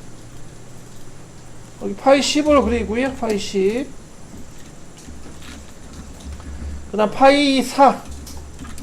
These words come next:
파이 사를 원을 그리세요. 그리고 피오에 육각형 이용해서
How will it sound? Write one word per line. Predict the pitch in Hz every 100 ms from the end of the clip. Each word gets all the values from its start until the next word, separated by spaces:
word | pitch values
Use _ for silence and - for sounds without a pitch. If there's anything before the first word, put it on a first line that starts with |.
| - - - - - - - - - - - -
파이 | 240 240 240 240 233
사를 | - 240 240 233 233 233 240
원을 | 180 170 202 190
그리세요. | 170 160 143 131 - - - - - - - - - - - -
그리고 | 170 185
피오에 | 185 - 285 262 196 143 - -
육각형 | 170 - 202 196 202
이용해서 | 175 185 180 175 175 214 233 247 277